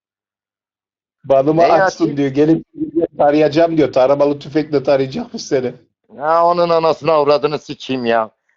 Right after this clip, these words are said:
Speaker 2: He, boş adam. Açık gel oğlum. Konum atmadımsa anamı siksinler. He, konum attım.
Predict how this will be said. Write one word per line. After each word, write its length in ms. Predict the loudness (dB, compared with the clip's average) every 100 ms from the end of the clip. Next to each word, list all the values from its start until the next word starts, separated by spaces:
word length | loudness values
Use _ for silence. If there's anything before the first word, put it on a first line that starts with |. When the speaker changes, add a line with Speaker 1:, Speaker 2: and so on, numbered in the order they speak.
| _ -8
Speaker 2:
He, 280 | -8 -6 -4
boş 260 | -4 -4
adam. 260 | -6 -6 -6
Açık 460 | -8 -10 -14 -16 -12
gel 160 | -8
oğlum. 220 | -8 -8
Konum 320 | -10 -10 -10 -8
atmadımsa 560 | -8 -8 -14 -12 -12
anamı 300 | -12 -12 -18
siksinler. 520 | _ _ _ -20 -20 -20 _
He, 180 | -16 -16 _
konum 300 | -10 -8 -10
attım. 380 | -14 -14 -20